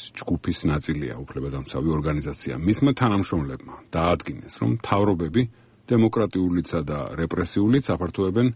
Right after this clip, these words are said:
თავიანთ შესაძლებლობებს, ზედამხედველობა გაუწიონ და გააკონტროლონ მოქალაქეთა მოქმედება ინტერნეტში. ამ გამოკვლევის ანგარიში ბერლინში შეკრებილ ათას ბლოგერსაც წარუდგინეს. ანგარიში შეჯამებულია მთავრობების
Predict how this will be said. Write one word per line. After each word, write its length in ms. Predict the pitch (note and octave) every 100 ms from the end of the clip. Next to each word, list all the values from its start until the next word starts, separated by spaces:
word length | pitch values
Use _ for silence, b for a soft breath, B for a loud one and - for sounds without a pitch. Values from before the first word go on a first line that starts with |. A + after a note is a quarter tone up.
| b b
თავიანთ 320 | - E2+ F#2
შესაძლებლობებს, 880 | - D#2+ - F2 F2 F#2 G2+ A#2+ C#3+ -
ზედამხედველობა 920 | - - F#2+ A2+ A2+ - F2+ F2+ D#2+ D2+
გაუწიონ 560 | C#2+ D#2 E2 - F2+ F#2+
და 100 | A#2+
გააკონტროლონ 880 | A#2 D#2 D#2 E2 F2 F2+ G#2 A2+ C3+ - b b -
მოქალაქეთა 640 | F#2 - F#2+ F2 E2+ E2
მოქმედება 640 | G#2 D#2+ - E2 D2+ D2+ F#2+ G2 - _ _ -
ინტერნეტში. 680 | G#2 B2 F#2 D#2 - - - B B B B B B
ამ 140 | E2
გამოკვლევის 480 | F2+ F2 E2+ E2+ D#2+
ანგარიში 420 | F2 E2+ F2+ F2
ბერლინში 600 | D2 D#2+ F2 F2+ F#2 F2
შეკრებილ 540 | D#2 - D#2+ F2 F2 G#2
ათას 400 | - - - F2+ -
ბლოგერსაც 680 | - E2+ E2+ D#2 C#2 - D2
წარუდგინეს. 720 | - C2 C2+ C2+ - - - - -
ანგარიში 480 | - G2+ B2+ D#3 -
შეჯამებულია 800 | - A2 F#2+ G2+ G2 F#2+ F#2 G2
მთავრობების 640 | B2+ - E2+ D#2+ D#2+ D#2